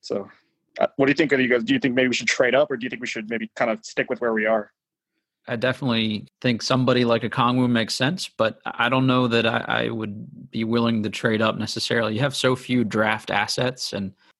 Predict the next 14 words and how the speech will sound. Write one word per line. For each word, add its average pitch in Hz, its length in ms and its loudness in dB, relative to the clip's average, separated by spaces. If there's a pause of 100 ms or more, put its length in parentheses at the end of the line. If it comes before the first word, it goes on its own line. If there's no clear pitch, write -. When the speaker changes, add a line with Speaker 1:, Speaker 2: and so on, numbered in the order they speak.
(280)
Speaker 2:
packaging 123 540 2
the 117 100 2
thirty-seventh 123 720 2
pick 120 260 0
in 110 120 0
a 107 60 0
weak 117 260 -2
draft, 117 580 0
or, - 180 -4
well, 127 300 0
a 120 60 2
deep 135 420 -4
but 123 100 0
not 120 280 0